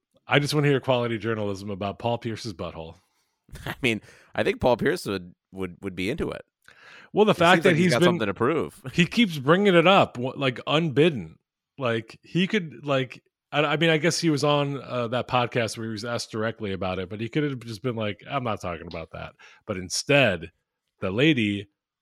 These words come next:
Speaker 1: I would say, doth protested too much.
Speaker 2: I <laughs>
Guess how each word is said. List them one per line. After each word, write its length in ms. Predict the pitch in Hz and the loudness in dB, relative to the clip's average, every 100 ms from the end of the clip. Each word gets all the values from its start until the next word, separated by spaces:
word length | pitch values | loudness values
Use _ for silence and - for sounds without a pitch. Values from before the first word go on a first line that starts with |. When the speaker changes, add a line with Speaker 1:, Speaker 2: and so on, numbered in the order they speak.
| - | -2
Speaker 1:
I 80 | 208 | 0
would 160 | 247 | 0
say, 240 | - 196 185 | 2 2 2
doth 340 | 135 175 170 | 4 2 2
protested 600 | - 165 175 160 - 110 | 0 2 2 0 -4 -6
too 120 | - 139 | -4 -2
much. 480 | 143 101 - - - _ | -2 -6 -8 -12 -12 _
Speaker 2:
I 160 | 123 131 - - _ _ - | -6 -6 -6 -20 _ _ -12
<laughs> 80 | 285 | -12